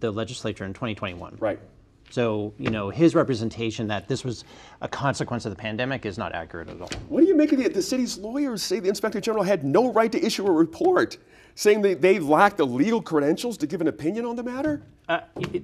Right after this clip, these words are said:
Speaker 1: I think it's pretty clear this
Speaker 2: Yeah.
Speaker 1: administration is totally phobic to any transparency and any, whether it's internal review or external review, and
Speaker 2: Yeah.
Speaker 1: for them to attack their own I G,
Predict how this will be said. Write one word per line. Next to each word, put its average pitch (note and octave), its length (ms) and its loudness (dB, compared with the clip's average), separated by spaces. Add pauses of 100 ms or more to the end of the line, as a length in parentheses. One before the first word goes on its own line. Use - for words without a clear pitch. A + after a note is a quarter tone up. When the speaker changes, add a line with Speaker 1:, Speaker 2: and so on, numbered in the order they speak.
Speaker 1:
I D3 140 2
think C#3+ 240 2
it's B2 100 0
pretty C3+ 180 -2
clear A#2+ 360 0
this A#2 200 0
Speaker 2:
Yeah. C3+ 60 4
Speaker 1:
administration A2 560 -2
is G2+ 160 -8
totally D3 400 2
phobic G#2+ 440 -2
to G#2+ 120 -6
any G#2+ 180 -4
transparency G2+ 1000 -6
and G2+ 140 -8
any, G#2 460 -6 (300)
whether A#2+ 220 0
it's G2 100 -6
internal E3+ 400 2
review C#3 380 4
or G#2+ 240 -2
external G#2 500 -6
review, G2 460 -2 (180)
and A#2 100 -8
Speaker 2:
Yeah. A2+ 60 -4
Speaker 1:
for A#2 140 2
them A#2+ 200 0
to B2 120 -4
attack G#2+ 320 -6
their G2+ 240 -4
own G2+ 200 -6
I F#2+ 180 -6
G, A2 460 -4